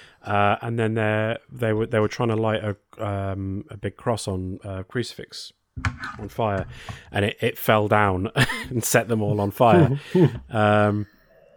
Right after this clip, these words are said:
Speaker 1: and, like, yeah, lots of little moments like that that are obviously scripted but feel kind of organic and natural out in the, the open world. Um, and then also some of the missions are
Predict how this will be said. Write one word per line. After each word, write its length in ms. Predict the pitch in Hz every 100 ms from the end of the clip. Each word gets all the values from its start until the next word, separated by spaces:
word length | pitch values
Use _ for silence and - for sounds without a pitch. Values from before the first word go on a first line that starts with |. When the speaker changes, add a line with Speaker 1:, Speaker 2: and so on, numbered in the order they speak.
| _ _ _ _ _
Speaker 1:
and, 240 | - 127 123
like, 540 | 120 117 - - - _ _ - -
yeah, 240 | - 185 160
lots 240 | 160 165
of 80 | 165
little 640 | 165 147 143 139 131 139
moments 560 | 139 131 147 143 139 -
like 240 | 127 120
that 280 | - 120 107
that 160 | - 110
are 480 | 104 104 104 104 110 - -
obviously 400 | 220 240 - 160
scripted 540 | - - 165 - 131
but 120 | 117 95
feel 300 | - 135 127
kind 240 | 135 123
of 120 | 113
organic 540 | 113 107 110 107 104 -
and 100 | 107
natural 460 | 107 104 - 107
out 180 | 104 -
in 60 | 104
the, 200 | 101 104 -
the 120 | 110
open 220 | 101 104 104
world. 320 | 101 98 95 - - - - - - -
Um, 500 | 110 107 107 110 107 - - _ - -
and 160 | 131
then 140 | 143 156
also 720 | 170 180 - 175 165 156 147 -
some 400 | - - 175 214
of 140 | 220 -
the 100 | 135
missions 800 | 135 143 - 110 98 90 92 - -
are 540 | 107 101 98 95 90